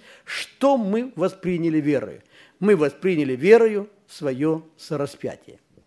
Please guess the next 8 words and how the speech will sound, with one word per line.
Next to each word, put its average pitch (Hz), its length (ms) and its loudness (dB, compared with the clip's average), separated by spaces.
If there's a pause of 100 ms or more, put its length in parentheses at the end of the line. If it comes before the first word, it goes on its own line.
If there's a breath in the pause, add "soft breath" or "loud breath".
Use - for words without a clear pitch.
(380 soft breath)
Но 226 80 10
очень 285 260 6
часто 285 520 2 (480)
мы 247 160 6
не 226 180 4
принимаем 247 540 4 (160)
этого 226 640 2
верою. 139 540 2